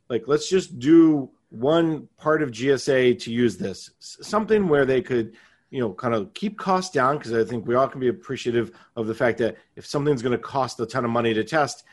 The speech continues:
and it's maybe, maybe it's not worth the, the squeeze, the juice is not worth the squeeze, right? So I think that, that was a little disappointing. And, and the second piece of this is, I think it goes back to something that you and I have talked about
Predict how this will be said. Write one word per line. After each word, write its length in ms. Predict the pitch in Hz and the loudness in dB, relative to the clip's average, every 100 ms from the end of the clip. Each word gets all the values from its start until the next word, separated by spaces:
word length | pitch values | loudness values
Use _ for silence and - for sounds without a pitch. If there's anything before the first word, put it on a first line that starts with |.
| _ | _
and 80 | 117 | -8
it's 180 | 107 - | -8 -2
maybe, 460 | 131 131 123 123 - | -2 0 0 0 -4
maybe 300 | - 120 120 | -4 0 0
it's 100 | 113 | 0
not 160 | 131 110 | -4 -2
worth 300 | 117 117 - _ _ _ | 0 0 -4 _ _ _
the, 300 | 117 110 101 | 0 0 0
the 120 | 98 104 | -6 -10
squeeze, 580 | - 123 120 117 110 | -6 -2 0 0 -2
the 100 | 95 | -4
juice 340 | 98 127 139 113 | -8 -4 -6 -4
is 100 | 110 | -6
not 120 | 117 | -4
worth 160 | 110 110 | -4 -6
the 100 | 95 | -10
squeeze, 420 | - 107 87 85 | -6 -4 -4 -4
right? 260 | 107 117 - _ - _ _ | 0 0 -2 _ -20 _ _
So 140 | 143 | -2
I 40 | |
think 260 | 139 165 131 120 | 0 -2 -4 -8
that, 360 | 107 139 139 | 0 0 0
that 160 | 147 170 | -2 -2
was 100 | 156 | -2
a 40 | |
little 140 | 160 143 | -6 -8
disappointing. 500 | 127 - 123 117 107 _ _ _ - | -12 -8 -4 -4 -6 _ _ _ -8
And, 120 | 135 | -8
and 120 | 143 147 | -6 -8
the 60 | |
second 460 | 139 - - 370 277 | -8 -8 -8 -6 -8
piece 260 | - 151 120 | -10 -8 -6
of 80 | |
this 280 | 113 117 - | -2 -4 -4
is, 240 | 117 113 120 | -6 -6 -6
I 100 | 120 | -6
think 200 | 165 143 | -6 -4
it 20 | |
goes 160 | 160 139 | -4 -2
back 160 | 151 | -2
to 60 | - | -4
something 260 | 143 131 | -6 -4
that 120 | 120 113 | -2 -2
you 340 | 127 175 170 | 2 6 6
and 80 | 156 | 6
I 100 | 143 | 2
have 100 | 127 | 0
talked 200 | 135 117 | -6 -4
about 300 | 117 113 | -4 -4